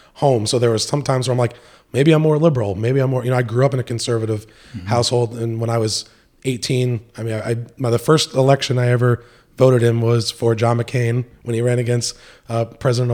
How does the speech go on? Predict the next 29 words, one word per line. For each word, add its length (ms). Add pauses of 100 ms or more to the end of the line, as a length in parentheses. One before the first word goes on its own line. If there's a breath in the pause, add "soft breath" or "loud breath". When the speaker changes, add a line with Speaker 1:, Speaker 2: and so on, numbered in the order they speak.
Speaker 1:
Obama. 380 (100)
Speaker 2:
Two 140
thousand 340
eight. 240
Speaker 1:
That's 180
right. 80
That 80
was 100
the 60
first 220
election 320
I 60
was 180
eligible 460
to, 180 (140)
to 100
vote 240
in. 220
So 360
I, 80
I 40
have 180
the 60
T-shirt 360
to 60
prove 220
it. 200
Speaker 2:
All 80
right. 320